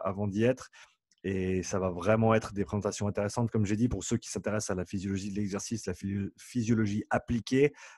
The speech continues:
euh, je pense que ça va donner des, des, des points d'information super intéressants. Donc, comme je vous l'ai,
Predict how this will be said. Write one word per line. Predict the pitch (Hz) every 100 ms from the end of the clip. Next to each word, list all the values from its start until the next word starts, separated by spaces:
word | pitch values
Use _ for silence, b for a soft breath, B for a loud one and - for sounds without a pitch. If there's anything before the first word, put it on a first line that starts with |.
| -
euh, | 90 87
je | 85
pense | - 117
que | -
ça | - 87
va | 87
donner | 95 95
des, | 95 92 87
des, | 87 87
des | 85 92
points | - 104
d'information | 98 98 90 -
super | 92 - 127 117 113
intéressants. | 104 - 101 101 120 120 B B _
Donc, | 110
comme | 131
je | 120
vous | 131 127
l'ai, | 135 -